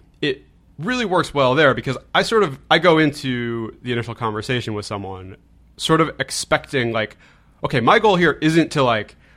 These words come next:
give them this crazy pitch and come in with my, you know, like, the sizzle and the steak and the PowerPoint deck and all that and talk about how great we are. It's sort of like,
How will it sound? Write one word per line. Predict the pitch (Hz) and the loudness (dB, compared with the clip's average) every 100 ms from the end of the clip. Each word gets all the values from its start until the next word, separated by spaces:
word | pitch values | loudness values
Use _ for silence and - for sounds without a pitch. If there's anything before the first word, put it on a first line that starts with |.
| _ _ _ | _ _ _
give | 156 147 | -2 4
them | 147 | 4
this | 139 | 4
crazy | - 139 131 131 | 2 2 4 0
pitch | - 127 123 - | -2 0 0 0
and | 113 | -8
come | 104 123 | -4 0
in | 123 120 | 0 0
with | 117 | -2
my, | 117 113 110 107 104 _ _ _ - | -2 -2 -2 -4 -8 _ _ _ -12
you | 123 | -4
know, | 117 110 107 104 - | 0 0 -2 -8 -6
like, | 123 110 - | -4 -6 -10
the | - - 123 | -18 -12 -4
sizzle | 143 135 131 | 2 4 4
and | 123 117 | 2 -2
the | |
steak | - 135 120 117 113 117 | -2 0 2 0 -2 -6
and | 110 | -6
the | |
PowerPoint | 107 117 113 117 110 | 0 2 2 -2 -4
deck | 117 113 113 | -2 -4 -2
and | 110 | -2
all | 110 | 0
that | 107 110 110 107 | -2 -2 -2 -4
and | 110 | -4
talk | 113 | -6
about | 107 110 107 | -4 -6 -4
how | 110 | -6
great | 107 123 | -4 -4
we | 113 | -4
are. | 107 107 | -4 -4
It's | 117 - | -8 -2
sort | 160 156 | 2 4
of | |
like, | 143 127 - | 2 0 -4